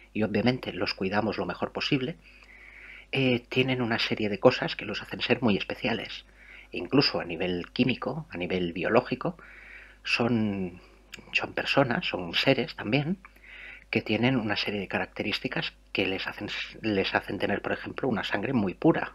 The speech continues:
por la capacidad de reproducción celular, están en, en pleno crecimiento. Eso puede explicar, por ejemplo, que a veces, y por desgracia decirlo tan a lo bestia, desaparezcan niños para temas de órganos. Pero siguen siendo demasiados.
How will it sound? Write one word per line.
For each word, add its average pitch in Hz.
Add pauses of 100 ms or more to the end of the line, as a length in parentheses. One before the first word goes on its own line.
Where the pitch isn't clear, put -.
por -
la -
capacidad -
de 262
reproducción -
celular, -
están -
en, 95
en 101
pleno 98
crecimiento. 110 (720)
Eso 107
puede 113
explicar, -
por 120
ejemplo, 117
que -
a 98
veces, -
y 110
por 98
desgracia 98
decirlo 104
tan -
a 95
lo 131
bestia, 170
desaparezcan 107
niños 120
para 92
temas 92
de 92
órganos. 113 (1080)
Pero 131
siguen 160
siendo 147
demasiados. -